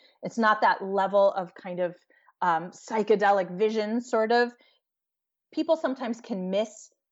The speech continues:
the profound shifts that are happening, um, because they're in their day-to-day life. So what I do is I coach people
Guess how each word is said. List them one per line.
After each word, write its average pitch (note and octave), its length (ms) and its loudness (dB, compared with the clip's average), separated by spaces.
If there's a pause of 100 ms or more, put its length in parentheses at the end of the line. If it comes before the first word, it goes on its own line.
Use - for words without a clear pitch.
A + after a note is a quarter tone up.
the G3 80 -2
profound G3+ 960 -2
shifts - 380 -6
that F3 140 0
are E3 100 0
happening, A#3 640 -4 (500)
um, F3 300 2
because G#3 260 2
they're G#3+ 140 4
in G3 160 4
their F#3+ 100 4
day-to-day F3+ 460 0
life. F3 320 0 (200)
So F#3+ 480 2
what G3+ 160 2
I A3 140 4
do A3+ 220 -2
is F#3+ 120 -4
I F#3 100 -6
coach - 320 -6
people F#3+ 360 -10